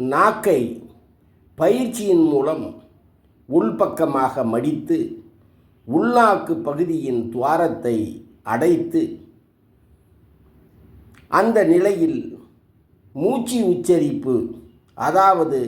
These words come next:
பிராணஜபம் செய்து பேரின்பம் துய்த்தலை, அதாவது சமாதி நிலையை அடைவதே லயயோகம்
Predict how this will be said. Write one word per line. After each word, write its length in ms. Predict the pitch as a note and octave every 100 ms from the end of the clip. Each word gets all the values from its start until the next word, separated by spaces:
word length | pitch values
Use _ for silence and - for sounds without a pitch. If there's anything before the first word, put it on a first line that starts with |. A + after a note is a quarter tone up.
| G2+ - - _
பிராணஜபம் 800 | - C#3 F3+ G3+ D#3 D3+ C3+ C3 A#2+ A#2+
செய்து 320 | C#3+ D3 D#3 - - - _ - - _ - -
பேரின்பம் 680 | D#3+ G#3 A#3 A3+ G3 E3 D#3+ C#3 -
துய்த்தலை, 560 | E3+ E3 - C3 A#2+ A2 - - _ _ -
அதாவது 500 | D3+ F3+ F3+ D#3+ D3 C#3
சமாதி 420 | C#3 D3+ G3 F#3+ F3+
நிலையை 400 | D#3 C#3+ C3+ B2 A2+ - - - - A2
அடைவதே 600 | D3 F3 D#3 B2+ B2+ A#2+ A#2 - - _ _ _ A2 A#2
லயயோகம் 720 | C#3+ G3+ F#3 C#3 C3 B2 A#2